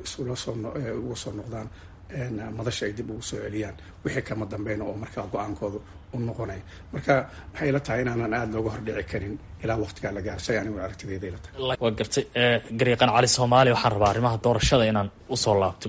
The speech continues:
Speaker 2: Guddiyada oo kale markii la fiiriyo, eh, maamul goboleedyadana guddi ayay lahaayeen. Guddi dhexe oo federaal oo doorashada ka shaqeynaya wuu jiraa.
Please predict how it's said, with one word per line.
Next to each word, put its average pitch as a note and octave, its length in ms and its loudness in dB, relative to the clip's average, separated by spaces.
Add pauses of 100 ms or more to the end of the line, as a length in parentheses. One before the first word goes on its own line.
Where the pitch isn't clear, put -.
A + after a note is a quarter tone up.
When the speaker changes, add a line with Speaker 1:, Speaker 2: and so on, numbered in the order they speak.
(160)
Speaker 2:
Guddiyada C3 420 8
oo B2+ 60 8
kale B2 220 4
markii B2 260 4
la G2+ 80 4
fiiriyo, G#2+ 360 0 (200)
eh, F#2+ 300 -4 (100)
maamul A#2 300 2
goboleedyadana A#2+ 600 2
guddi A#2 300 2
ayay G2+ 220 2
lahaayeen. F#2+ 400 -4
Guddi C#3+ 280 4
dhexe A2+ 300 2 (180)
oo G2 200 2
federaal A#2+ 540 8
oo F#2+ 200 6
doorashada A#2 380 8
ka B2+ 100 0
shaqeynaya G#2+ 420 2
wuu G#2 120 2
jiraa. - 260 -6